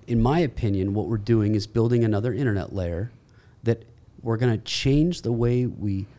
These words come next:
transfer value and the, and the way we trust technology. Now, how that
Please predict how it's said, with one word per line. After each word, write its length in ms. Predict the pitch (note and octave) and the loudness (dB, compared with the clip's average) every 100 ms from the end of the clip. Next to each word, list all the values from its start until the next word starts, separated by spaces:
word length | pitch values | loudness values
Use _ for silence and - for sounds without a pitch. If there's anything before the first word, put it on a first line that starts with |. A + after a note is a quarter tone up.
| - - - - | -20 -20 -20 -12
transfer 420 | - A2+ C3+ - | -2 2 2 0
value 680 | F3+ B2+ A2 A2 A2 A2+ A#2 - - - - | 0 4 4 2 0 0 -2 -8 -20 -14 -6
and 100 | G2 | -4
the, 120 | F#2+ - G#2 | -6 -10 -6
and 120 | F#2+ | -4
the 60 | F#2+ | -2
way 200 | G#2 G#2+ | 0 -2
we 160 | G2 | -4
trust 640 | G2 - - G#2 - - - - - - - - - - - | -8 -4 0 0 0 -8 -14 -20 -20 -20 -20 -20 -20 -18 -6
technology. 600 | E2+ - D#2+ G#1 G#1+ - - - - - - - - - | -4 -2 -4 -6 -12 -14 -20 -20 -20 -20 -20 -20 -10 -4
Now, 80 | G2 | -4
how 260 | - A3+ | 0 2
that 240 | A3 D3+ | 2 -2